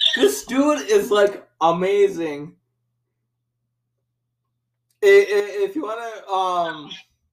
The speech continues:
visit his website and see more of what he did, he also designed the Palace of Auburn Hills when, when it was there.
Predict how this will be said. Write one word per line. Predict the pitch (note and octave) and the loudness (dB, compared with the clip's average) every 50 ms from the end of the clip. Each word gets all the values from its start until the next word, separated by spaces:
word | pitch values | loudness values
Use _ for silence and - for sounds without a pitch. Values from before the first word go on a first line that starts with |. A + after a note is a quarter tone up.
| _ _ _ _ _ _ _ _ - | _ _ _ _ _ _ _ _ -8
visit | D3+ F3 F#3+ F#3+ G3 A3 A3 G#3 | -4 -2 -2 0 -2 -2 -4 -4
his | G#3 G#3+ G#3 F#3+ E3+ | -4 -4 -4 -4 -4
website | F3+ - - E3 E3 E3 E3+ F3+ F3+ - - A3 G#3+ G3+ - G3 | -8 -10 -8 -4 0 2 2 2 0 -2 -6 -6 -6 -6 -8 -10
and | F#3+ F3 - | -10 -12 -12
see | - - F#3+ F#3 F3+ | -12 -10 -8 -8 -8
more | E3+ E3 E3 E3+ F3 F#3 F#3+ F3+ F#3+ | -6 -4 -2 0 0 0 0 0 0
of | F#3 F3+ F3+ D#3 | 0 0 0 0
what | F3 F3 F3+ F3 F3+ | 0 0 0 0 -2
he | F3+ F#3 F#3+ | -6 -8 -6
did, | F3 F#3 F#3 F#3 - - _ _ _ | -4 -4 -4 -6 -8 -14 _ _ _
he | - G#3+ A3+ | -10 -6 -2
also | - - G#3 G#3 - - - G#3+ | 2 4 4 4 4 2 -2 -4
designed | A3 G#3 G3+ A3 G#3 G#3 G#3 G3+ | -4 -2 -2 -2 -2 -2 -2 -4
the | F#3 | -6
Palace | - - F3 F#3 G3 G#3+ - - | -6 -2 0 2 2 2 0 -2
of | G#3+ F#3+ F3+ | -4 -6 -2
Auburn | E3 E3+ F#3 F#3+ F#3+ G3 F#3+ F3+ | 2 2 2 2 2 -2 -4 -4
Hills | - F3+ F3+ F#3 F#3+ F3+ F3 | -4 -2 -2 -2 -2 -4 -6
when, | E3+ E3 E3 E3 E3 D#3+ D#3 D#3 D3+ D3+ E3 E3 E3 | -8 -6 -4 -2 -2 -2 -4 -8 -14 -16 -16 -14 -8
when | E3 E3+ E3 E3 | -8 -6 -6 -8
it | D#3 D#3 | -8 -10
was | D#3 D#3 D#3 D3+ - | -10 -10 -10 -8 -6
there. | D#3 D3 C#3+ C3+ C3+ - - - | -2 -2 -2 -2 -2 -6 -10 -14